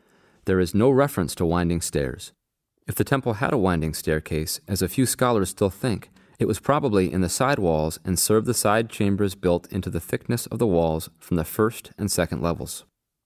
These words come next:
These side chambers were used while the temple was being built for the purpose of paying the workmen their wages. Later,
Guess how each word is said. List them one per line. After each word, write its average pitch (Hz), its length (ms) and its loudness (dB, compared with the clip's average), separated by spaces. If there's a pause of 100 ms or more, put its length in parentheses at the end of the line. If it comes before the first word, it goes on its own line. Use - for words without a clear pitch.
(800)
These 123 300 4
side 143 340 2
chambers 107 500 4
were 98 80 4
used 104 360 4
while 107 140 2
the 95 100 0
temple 127 320 0
was 113 140 0
being 101 340 4
built 92 300 2
for - 100 -8
the 92 80 0
purpose 123 420 0
of 107 160 -4
paying 120 380 0
the 127 80 2
workmen 101 440 2
their 80 140 2
wages. 78 520 0 (1500)
Later, 123 400 4